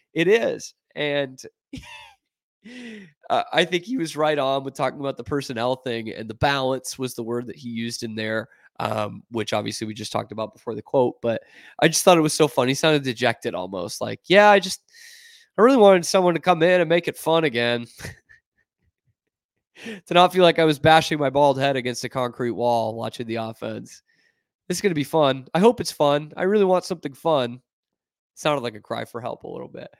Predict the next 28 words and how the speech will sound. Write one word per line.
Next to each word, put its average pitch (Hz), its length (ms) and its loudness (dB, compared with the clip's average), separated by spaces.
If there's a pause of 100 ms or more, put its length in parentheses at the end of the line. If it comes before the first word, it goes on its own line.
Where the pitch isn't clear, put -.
(300)
But 214 80 0
we 320 100 4
want 311 280 4
some 247 140 -6
fun 240 320 -4
too, 262 340 -6
Dave. 175 360 -2
I 196 140 -4
appreciate 226 720 -6
that. 123 240 -12
I 143 40 -12
appreciate 208 540 -4
that 196 160 0
honesty, 190 360 -4
even 165 160 -8
though 180 80 -2
you 175 180 -4
don't 175 160 -6
appreciate 175 480 -8
questions 170 520 -8
anymore. 120 500 -6 (220)
If 143 140 -6
you 147 80 -4
listen 160 300 -4
to 147 80 -12
the 131 100 -8
full 135 380 -2 (240)
presser, 123 480 -2